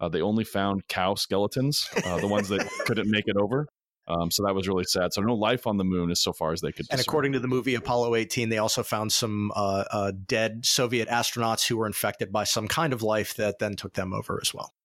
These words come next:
Speaker 1: I haven't, I haven't watched it yet. It's been on my, uh, it's been saved on my watch list forever.
Speaker 2: For a movie that was made for, like, a dollar ninety-five, it's actually quite good.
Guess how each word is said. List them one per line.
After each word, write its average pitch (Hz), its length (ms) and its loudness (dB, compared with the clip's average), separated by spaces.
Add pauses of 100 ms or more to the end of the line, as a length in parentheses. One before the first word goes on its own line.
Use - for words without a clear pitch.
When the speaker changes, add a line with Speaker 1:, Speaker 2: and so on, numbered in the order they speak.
Speaker 1:
I 117 80 0
haven't, 185 320 2 (300)
I 101 60 -2
haven't 131 320 2
watched 90 340 0
it - 80 -2
yet. 58 160 0 (100)
It's - 140 -2
been 120 180 2
on 147 220 2
my, 98 580 4 (100)
uh, 90 200 2
it's - 100 -4
been 135 160 0
saved 123 260 2
on 131 60 4
my 101 140 2
watch 85 360 2
list - 340 -2
forever. 85 600 -2
Speaker 2:
For 160 120 0
a - 20 -2
movie 196 280 -2
that 170 100 0
was 135 160 -4
made 131 180 0
for, 127 120 0
like, 120 140 2
a 113 40 2
dollar 104 340 2
ninety-five, 101 560 0
it's 98 140 0
actually 98 260 -2
quite 95 280 -4
good. - 120 -8